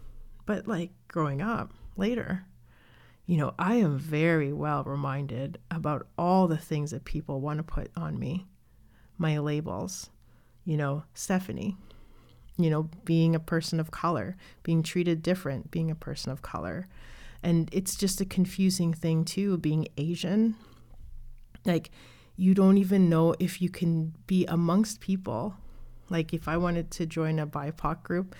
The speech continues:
do I feel like I'm allowed to be there or worthy to be in a group like that? It's kind of a weird situation where, um, I might talk about it later on in my journey, but I just didn't know where I'd fit in, what community of support I could have.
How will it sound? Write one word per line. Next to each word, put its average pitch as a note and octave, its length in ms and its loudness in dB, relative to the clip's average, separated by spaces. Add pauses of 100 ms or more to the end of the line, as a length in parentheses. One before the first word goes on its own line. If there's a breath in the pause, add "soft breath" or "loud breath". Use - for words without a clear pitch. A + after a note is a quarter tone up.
(240 loud breath)
do F3 140 2
I E3+ 100 4
feel F3+ 360 2
like D#3+ 200 -2
I'm D#3 340 -4
allowed E3+ 460 -4
to D#3+ 160 -4
be E3+ 260 0
there - 240 -4
or E3+ 140 -2
worthy D#3+ 380 -4
to - 140 -6
be E3 160 -4
in D#3+ 100 -2
a D#3+ 40 -6
group D#3 280 -10
like D3+ 220 -10
that? - 240 -12 (720 soft breath)
It's - 140 -6
kind F#3 300 4
of G3 100 2
a F#3 80 4
weird D#3 640 2
situation D3 840 -6
where, D3 400 -6 (320 loud breath)
um, D3 320 0
I C#3+ 80 0
might F3+ 200 2
talk - 240 -6
about D3 240 -4
it C#3+ 120 -4
later D3 320 -4
on C#3+ 280 -4
in D#3 100 -4
my C#3+ 140 -4
journey, D#3+ 420 2
but D3+ 220 -4
I F3+ 100 0
just F#3 220 -4
didn't D#3+ 240 0
know D#3 120 2
where D#3 140 -2
I'd C#3+ 140 -8
fit - 220 -10
in, D#3 240 -6 (680 soft breath)
what F#3 160 2
community E3 440 4
of D3 80 -2
support - 400 -2
I C#3 80 -4
could D#3+ 200 -6
have. D#3 400 -4